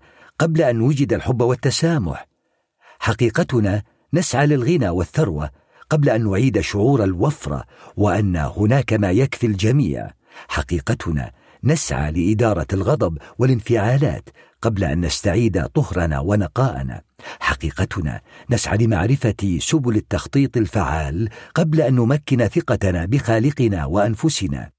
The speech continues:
حقيقتنا نحاول إزالة القلق والهموم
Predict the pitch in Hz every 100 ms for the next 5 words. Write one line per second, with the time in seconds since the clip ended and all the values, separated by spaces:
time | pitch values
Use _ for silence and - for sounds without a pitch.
0 | _ _ _ _ - - - 87 104 -
1 | 85 52 - _ - _ - 107 - 147
2 | 80 71 69 101 123 98 73 87 73 135
3 | 92 - 82 104 71 78 85 131 73 67